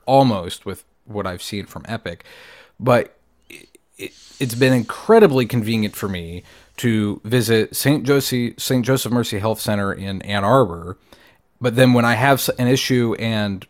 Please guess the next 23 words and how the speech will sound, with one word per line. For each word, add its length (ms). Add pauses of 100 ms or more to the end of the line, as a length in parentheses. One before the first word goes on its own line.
(100)
y-, 260
you 140
know, 80
I'm 140
traveling 420
and 80
I'm 100
in, 260
you 120
know, 80
Virginia, 420
I 80
go 160
to 60
the 80
Virginia 340
Hospital 380
System, 320
which 140
also 340
uses 340
Epic 240
MyChart, 520